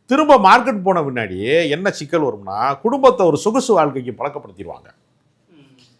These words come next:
Speaker 1: அஹ், பிள்ளைங்கள்லாம் பெரிய கான்வென்ட்ல படிப்பாங்க, அல்லது வந்து பெ-, கார்ல போய் பழக்கப்பட்டுருவாங்க.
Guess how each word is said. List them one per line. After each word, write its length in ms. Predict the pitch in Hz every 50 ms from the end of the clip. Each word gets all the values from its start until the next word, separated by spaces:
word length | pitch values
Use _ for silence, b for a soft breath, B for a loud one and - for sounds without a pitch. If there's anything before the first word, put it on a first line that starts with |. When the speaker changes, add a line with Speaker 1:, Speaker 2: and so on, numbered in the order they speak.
| _ _ _ _ _ _ -
Speaker 1:
அஹ், 140 | 165 156 143
பிள்ளைங்கள்லாம் 400 | - 175 175 165 156 147 156 147
பெரிய 520 | 127 143 139 147 147 143 135 131 123 120 117
கான்வென்ட்ல 380 | 123 123 123 120 117 110 117 107
படிப்பாங்க, 580 | 104 107 110 101 110 107 104 104 104 107 107 107
அல்லது 280 | 107 110 113 110 104 107
வந்து 260 | 107 107 107 113 110
பெ-, 220 | 95 107 110 104
கார்ல 360 | 98 - 117 117 113 110 104
போய் 160 | 92 104 104 92
பழக்கப்பட்டுருவாங்க. 960 | 101 101 107 101 107 90 98 - - 98 98 95 92 95 98 98 98 101 98